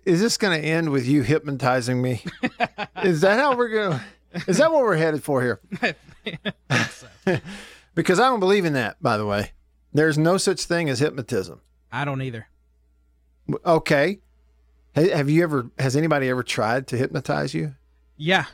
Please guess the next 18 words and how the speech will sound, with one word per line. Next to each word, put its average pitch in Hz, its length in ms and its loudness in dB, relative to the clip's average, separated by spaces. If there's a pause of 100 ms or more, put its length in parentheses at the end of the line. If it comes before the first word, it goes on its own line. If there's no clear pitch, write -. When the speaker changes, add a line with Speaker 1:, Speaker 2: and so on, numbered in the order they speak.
(160)
Speaker 2:
at 156 200 -2
my 151 160 0
old 165 200 -2
station, 196 600 -6 (280)
uh, 139 380 -4 (320)
we 170 180 -6
were 160 140 -6
gonna 202 260 -6
do, 160 500 -2
see, 185 280 -4
I 170 140 0
have 185 100 2
a 160 80 -6
fear 160 260 -6
of 117 80 -10
snakes. - 500 -14 (500)
Speaker 1:
<laughs> - 640 -18
Speaker 2:
And 127 640 -4